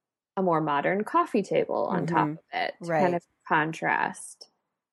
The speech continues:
Speaker 1: Um, so it is a puzzle. And then even, you know, if modern isn't something you typically are, you know, attracted to, there's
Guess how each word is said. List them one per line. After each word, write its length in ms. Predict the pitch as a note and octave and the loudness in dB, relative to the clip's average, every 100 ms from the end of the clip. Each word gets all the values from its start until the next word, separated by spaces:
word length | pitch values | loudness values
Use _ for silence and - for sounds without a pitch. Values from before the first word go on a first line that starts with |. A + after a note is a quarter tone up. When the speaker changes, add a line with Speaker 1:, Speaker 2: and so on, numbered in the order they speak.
| _ - | _ -4
Speaker 1:
Um, 240 | F#3+ F3 | -2 2
so 100 | C4+ | 4
it 80 | C#4+ | 6
is 140 | A4+ | 6
a 80 | G#4 | 4
puzzle. 420 | - C4 D4+ A#3 | 2 2 6 6
And 160 | E3+ G3+ | 4 4
then 140 | G3 | 4
even, 420 | G3 A3+ G#3+ G3+ - | 4 4 4 4 -2
you 80 | A3 | 0
know, 140 | G#3 E3+ | 2 2
if 180 | E3+ | 0
modern 400 | F3+ F3+ F#3 F#3 | 4 6 6 4
isn't 280 | F3+ F3+ F3+ | 2 0 -4
something 440 | - F3+ E3+ E3+ F3 | -4 -4 -2 -2 -2
you 80 | |
typically 560 | E3+ F3 E3 E3 E3+ E3 | -4 -6 -4 -4 0 2
are, 340 | E3 E3 E3 - _ _ _ _ _ F#3+ | 4 4 2 -4 _ _ _ _ _ -6
you 120 | F3+ | -4
know, 420 | D#3+ D#3+ - - - - | -2 0 -2 -4 -6 2
attracted 720 | F3+ - F3 E3 - G3+ G3+ | 2 4 4 4 2 0 0
to, 460 | - A#3 A#3 A#3+ A3+ | 2 4 6 4 2
there's 340 | - F3 E3 | 2 2 0